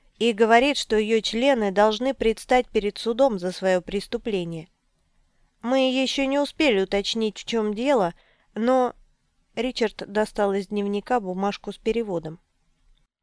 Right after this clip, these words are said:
"Сегодня, благодаря блестящей работе, проделанной сотней волшебников,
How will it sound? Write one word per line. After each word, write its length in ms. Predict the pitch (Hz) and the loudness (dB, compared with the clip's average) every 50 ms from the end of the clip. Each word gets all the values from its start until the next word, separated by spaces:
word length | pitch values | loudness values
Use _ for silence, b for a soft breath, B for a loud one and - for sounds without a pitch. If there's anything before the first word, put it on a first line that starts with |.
| _ _ _ _ _ _ _ _ _ - - | _ _ _ _ _ _ _ _ _ -20 -18
"Сегодня, 800 | - - - 233 226 208 247 285 294 240 190 185 165 160 175 _ _ _ _ _ _ _ | -14 -6 -2 -2 -2 2 4 4 4 4 2 -4 -6 -6 -8 _ _ _ _ _ _ _
благодаря 580 | 196 220 233 240 214 233 202 247 262 285 302 277 | 0 2 2 4 4 4 6 8 8 8 8 6
блестящей 680 | 226 233 233 233 - - - 254 254 240 - - 208 | 6 2 0 0 -2 2 4 4 4 4 2 0 2
работе, 460 | 196 202 208 202 240 285 294 - 202 185 | 4 4 2 4 2 0 0 0 -4 -6
проделанной 720 | - - 190 190 180 180 190 190 190 190 185 190 196 190 | 0 0 0 0 2 0 0 0 0 0 0 -2 -4 -4
сотней 420 | - - 214 208 - 196 190 180 | -2 -2 -4 -4 -2 -4 -4 -2
волшебников, 880 | 180 180 185 190 - - 277 277 220 196 180 - - 175 - - _ | 0 0 0 -2 0 -2 -2 0 0 -2 -4 -4 -6 -12 -14 -14 _